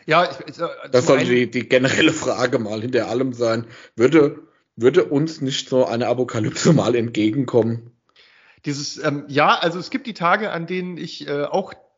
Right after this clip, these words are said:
Speaker 1: derart apokalyptisches Gedankengut in mir trage und, äh, diverse,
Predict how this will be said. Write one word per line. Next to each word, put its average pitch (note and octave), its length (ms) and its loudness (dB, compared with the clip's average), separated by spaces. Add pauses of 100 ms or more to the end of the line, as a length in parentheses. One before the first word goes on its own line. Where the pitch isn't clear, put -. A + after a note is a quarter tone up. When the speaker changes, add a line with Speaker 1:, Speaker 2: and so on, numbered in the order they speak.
(160)
Speaker 1:
derart D#3+ 500 2
apokalyptisches D#3 640 -12
Gedankengut D#3+ 640 -8
in D3 120 -8
mir D3+ 120 -2
trage D3+ 400 2
und, C#3+ 260 -6
äh, C3+ 220 -2
diverse, C#3+ 720 2